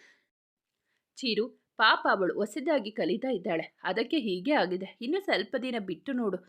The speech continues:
ಅವಳ ಕೈ ರುಚಿ ನೀನೇ ಹೊಗಳುತ್ತೀಯ." "ನಾನು ಹೊಗಳುತ್ತೀನೋ ಅಥವಾ ಇಂತಹ ಅಮೃತದಂಥ ಊಟ ಮಾಡಿ ಮೇಲೆ ಹೋಗ್ತೀನೋ ಆ ದೇವರಿಗೆ ಗೊತ್ತು" ಅಂದವನ ಮಾತಿಗೆ ಮುಖ ತಿರುವಿ ಮುನಿಸಿಕೊಂಡಿದ್ದಳು ಇಂಚರ. ಊಟ ಮುಗಿಸಿ ರೂಮ್ನಲ್ಲಿ ಇದ್ದವನ ಬಳಿ ಬಂದ ಇಂಚರ,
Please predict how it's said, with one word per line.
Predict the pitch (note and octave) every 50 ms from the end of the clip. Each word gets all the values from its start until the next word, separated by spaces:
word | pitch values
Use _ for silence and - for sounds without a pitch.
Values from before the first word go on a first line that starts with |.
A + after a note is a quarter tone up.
| _ _ _ - -
ಅವಳ | G#3+ A#3 C#4+ C#4+
ಕೈ | C#4+ - A3+ F3 G3+
ರುಚಿ | - D4 A3 - - A3+
ನೀನೇ | A3 G3+ G#3+ A#3
ಹೊಗಳುತ್ತೀಯ." | C4+ A#3+ G3+ F#3 G3 A3 - - A3 F#3+ E3+ - _ _ _ _ _ _ _ _ _ -
"ನಾನು | G#3+ G3+ A3 A#3
ಹೊಗಳುತ್ತೀನೋ | G#3 F3+ E3 F3+ G#3+ A#3 A#3 - C#4 C4+ B3+ B3+
ಅಥವಾ | C4+ C4 A#3 - A3+ A#3+
ಇಂತಹ | B3 A3 G#3+ A3 C4+ C4+ - C4+ A3+
ಅಮೃತದಂಥ | F#3 F#3+ G#3+ B3 D4 C#4+ D4 C4+ C4+ C4 B3+ B3 C4+ A#3+ G#3
ಊಟ | G#3 G#3 G#3+ - C#4
ಮಾಡಿ | C4+ C4+ C4 B3 B3 C4+
ಮೇಲೆ | A#3+ A3 F#3 F#3 A3 C4+
ಹೋಗ್ತೀನೋ | B3 A#3+ G3 B3 - - A3+ G#3+ G3+ - - _ _ _ _ - -
ಆ | A#3 B3+
ದೇವರಿಗೆ | G#3 G3 G3+ F#3+ G3 A#3+ B3 C4+ A3+ B3+
ಗೊತ್ತು" | A3 A3 G3 G3 - -
ಅಂದವನ | - - G#3+ G#3+ A3+ B3 C4 D4+ D4 C#4+ B3 A#3+
ಮಾತಿಗೆ | A#3 A3 F#3 F3 - - - A#3 A#3+
ಮುಖ | A#3+ A#3 C4+ C#4 E4+
ತಿರುವಿ | D#4+ D#4+ - A#3+ A3+ A#3+ C4 B3+
ಮುನಿಸಿಕೊಂಡಿದ್ದಳು | A#3+ A3+ A3 A#3 C4+ C#4 E4 D4 - C#4 B3 A3 A3+ G#3 F#3+ A#3 A#3 A3+ G3+
ಇಂಚರ. | - A3+ G3+ F3+ - - A3 G3 F#3 - - - - - _ _ _ -
ಊಟ | B3+ D4 F#4 F#4 G4 E4+
ಮುಗಿಸಿ | C#4+ C4 G#3+ A#3+ B3 - C4+ B3+
ರೂಮ್ನಲ್ಲಿ | A3+ A3 A3 A#3+ C#4 C#4 C#4 C4+ B3
ಇದ್ದವನ | G#3 A3 G#3+ G#3 A3+ D4 D4+ D4 C4+ A#3+
ಬಳಿ | G#3 G#3 G#3 G#3+
ಬಂದ | G3 G3+ G3 G3+ G3+
ಇಂಚರ, | A3+ A3 G#3+ F#3+ F#3+ - B3+ B3